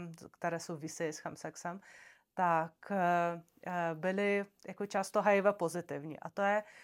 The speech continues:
eh, protože vlastně dřív nebo později člověk, eh, vlastně dřív na té chemsex akci, eh, to H I V, eh, chytil. A je to, eh, je, udělá to všechno hodně náročnějším, protože H I V je hodně stigmatizující diagnóza, i když, eh, reálně jako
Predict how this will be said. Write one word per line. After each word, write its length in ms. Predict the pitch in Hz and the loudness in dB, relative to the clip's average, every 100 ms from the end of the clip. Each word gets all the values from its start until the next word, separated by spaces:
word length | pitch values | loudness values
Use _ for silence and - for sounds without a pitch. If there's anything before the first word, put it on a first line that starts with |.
| - - _ _ _ - | -20 -20 _ _ _ 4
eh, 840 | 202 196 190 185 180 156 170 196 | 6 8 8 8 4 -2 -6 -4
protože 400 | 220 220 233 240 | -2 0 2 4
vlastně 460 | 220 220 240 226 190 | 4 4 4 6 2
dřív 260 | 185 233 | 0 2
nebo 220 | 233 247 247 | 6 10 10
později 480 | 202 190 190 220 214 | 8 0 4 2 4
člověk, 380 | 214 196 202 | 4 4 4
eh, 180 | 214 202 190 | 2 2 2
vlastně 300 | 196 - 190 | 0 0 -2
dřív 460 | 160 180 190 214 | -2 -2 -2 -2
na 120 | 208 190 | -2 -2
té 120 | 202 | -4
chemsex 420 | 196 190 202 - | -6 -6 -6 -4
akci, 360 | 185 - - 202 190 190 | -4 -4 -2 0 2 0
eh, 400 | 196 196 190 190 | 0 0 0 -2
to 160 | 202 | 0
H 100 | 196 | 2
I 80 | 190 | 4
V, 80 | 185 190 190 - | 6 8 8 6
eh, 260 | 185 180 | 2 2
chytil. 520 | 175 185 165 165 156 151 - - - _ _ _ _ _ _ | 0 -4 -4 -2 -2 -4 -16 -20 -20 _ _ _ _ _ _
A 300 | - 202 190 | -2 2 2
je 160 | 190 202 | 2 2
to, 440 | 233 226 220 220 196 _ - | 4 6 6 4 -2 _ -10
eh, 160 | 208 208 - | -6 -6 -4
je, 240 | 214 - | -4 -4
udělá 460 | 190 - 208 247 254 | -6 -8 2 6 6
to 100 | 254 | 2
všechno 240 | 269 240 | -2 2
hodně 220 | 240 226 233 | 2 4 8
náročnějším, 720 | 175 170 180 - 190 196 208 | 10 8 6 0 -4 -2 -4
protože 300 | 196 180 190 | -6 -8 -4
H 160 | 185 185 | 2 2
I 100 | 185 | 2
V 140 | 190 | 0
je 60 | 185 | 0
hodně 240 | 185 185 | -2 -4
stigmatizující 840 | - 175 180 175 180 185 170 - | -4 -2 0 -2 -2 -2 -2 -4
diagnóza, 640 | 185 175 160 165 160 165 175 | 0 2 2 0 -4 -2 -2
i 100 | 170 | -4
když, 220 | 165 - | -8 -10
eh, 340 | - 175 165 175 | -6 -4 -2 -2
reálně 420 | 175 165 165 170 | 0 2 0 -4
jako 380 | 165 - 170 | -6 -6 -4